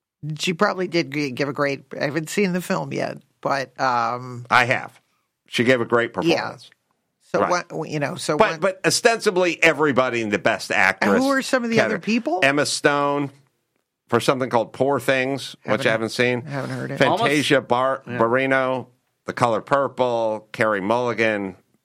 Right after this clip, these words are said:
Speaker 2: Maestro.
Speaker 1: Oh, for Maestro, she'll be nominated.
Speaker 2: Yeah, yeah. They're, they're gonna get, they're gonna, everyone that gets nominated is gonna be excellent, but they're not gonna be American Indian,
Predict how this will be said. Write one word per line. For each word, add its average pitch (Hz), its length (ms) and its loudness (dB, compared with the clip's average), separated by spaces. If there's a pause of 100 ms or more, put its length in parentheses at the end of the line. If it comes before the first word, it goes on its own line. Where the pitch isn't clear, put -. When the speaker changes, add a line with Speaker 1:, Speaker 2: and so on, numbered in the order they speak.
(200)
Speaker 2:
Maestro. 92 640 0
Speaker 1:
Oh, 123 180 2
for 170 40 -6
Maestro, 170 460 -2
she'll 220 180 -2
be 202 140 2
nominated. 131 640 -4 (720)
Speaker 2:
Yeah, 175 160 4
yeah. 76 200 -6
They're, 185 320 2 (140)
they're 175 180 2
gonna 214 260 0
get, 185 280 0 (140)
they're 143 100 -2
gonna, 202 280 0 (200)
everyone 233 280 2
that 220 100 0
gets 170 160 0
nominated 156 340 4
is - 60 -12
gonna 135 180 2
be 120 220 -2
excellent, 120 540 0
but 104 120 -2
they're 110 140 0
not 127 400 2
gonna 127 160 0
be 113 100 4
American 98 460 0
Indian, 87 420 0